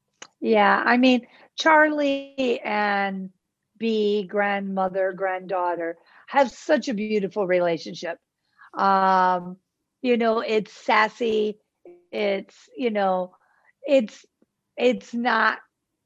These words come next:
gooey, right? Like, it's, it's, it's funny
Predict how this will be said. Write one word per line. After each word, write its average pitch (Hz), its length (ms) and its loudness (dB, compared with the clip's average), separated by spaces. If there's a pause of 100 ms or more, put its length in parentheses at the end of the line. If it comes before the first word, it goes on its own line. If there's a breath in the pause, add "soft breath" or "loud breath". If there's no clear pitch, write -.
(160)
gooey, 202 520 2
right? 220 400 2
Like, 247 260 2
it's, 254 220 0 (380 soft breath)
it's, 269 400 2 (300)
it's 262 280 0
funny 233 600 -2